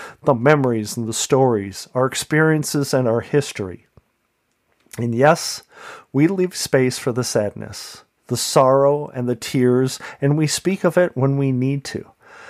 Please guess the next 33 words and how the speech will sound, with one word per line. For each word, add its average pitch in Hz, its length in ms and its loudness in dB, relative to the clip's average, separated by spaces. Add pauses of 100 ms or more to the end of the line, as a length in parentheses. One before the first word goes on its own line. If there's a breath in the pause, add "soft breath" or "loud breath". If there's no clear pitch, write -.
(240 loud breath)
But 139 200 0
we 151 140 4
do 147 260 2
take 170 380 -2
steps - 440 -2
forward 135 540 2
to 113 140 -4
redefine 123 1120 0
this 117 300 -2
new 117 240 0
life 110 480 -2
that 110 220 -2
is 113 240 -4
in 107 180 -8
front 123 300 0
of 95 120 -4
us. - 320 -10 (520 loud breath)
We 135 100 4
are 139 100 4
still 180 300 0
doing 151 380 0
that 139 260 0
even 135 260 -4
as 135 240 -4
I 123 120 2
speak. 117 580 -4
I 139 140 0
doubt 170 400 4
the 180 80 2
need 147 400 0
to - 80 -8
do 127 220 0
so - 380 -2